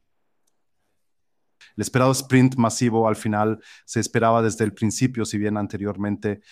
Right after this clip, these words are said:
se escuchó a los otros equipos y también lo que dijeron los corredores. Rectas, Joao Almeida, que se cayó tan, tan gravemente ayer. Todos dijeron que esperaban que hoy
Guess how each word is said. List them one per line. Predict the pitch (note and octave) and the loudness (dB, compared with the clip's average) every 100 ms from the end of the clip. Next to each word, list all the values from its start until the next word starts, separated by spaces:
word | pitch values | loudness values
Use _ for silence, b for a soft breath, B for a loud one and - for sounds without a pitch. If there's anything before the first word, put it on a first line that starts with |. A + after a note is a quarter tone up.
| b b | b b
se | - A2+ | -4 -2
escuchó | - B2+ - B2 A#2+ | 0 -4 0 0 2
a | |
los | A#2 A#2 | 0 -2
otros | - G#2+ | -6 -8
equipos | G#2+ - C3 B2 A2 A2+ | -8 -4 -2 0 0 0
y | G#2+ | -2
también | G#2+ G2+ G#2+ G#2+ b b b | -2 -2 -2 -4 b b b
lo | - A2 | -4 -4
que | B2 | -2
dijeron | G#2+ G#2 A2 G#2 G#2+ A2 | -4 -2 -2 -2 -4 -6
los | G2+ - | -6 -8
corredores. | - A2+ A2 F#2 F2 F2 - - B B B - | -6 -4 -4 -6 -8 -10 -12 -14 B B B -6
Rectas, | G2 C#3+ C#3+ C3+ - A2 | -2 -2 0 0 0 2
Joao | C3+ C#3+ C#3+ | 4 4 4
Almeida, | B2+ B2+ C3+ B2+ | 2 4 4 2
que | C3 | -2
se | B2+ B2 | -2 -4
cayó | - G#2+ A2+ A#2 A#2 b b _ | -2 -2 2 2 0 b b _
tan, | - C3 C3+ B2+ | -4 2 2 2
tan | C3 C3 | 0 0
gravemente | G#2+ A2+ A2 A2 A2 A2 G#2+ - | 0 0 0 -2 -4 -4 -6 -6
ayer. | G2+ G2+ G#2+ - | -8 -4 -4 -6
Todos | - A#2 A2+ | -4 -2 -2
dijeron | A2+ G2+ A2+ G#2+ | -4 -4 -4 -4
que | G2+ | -6
esperaban | - G#2 G2+ G#2 | -8 -4 -2 -2
que | G2 G2+ | -6 -6
hoy | G2+ G2+ | -6 -6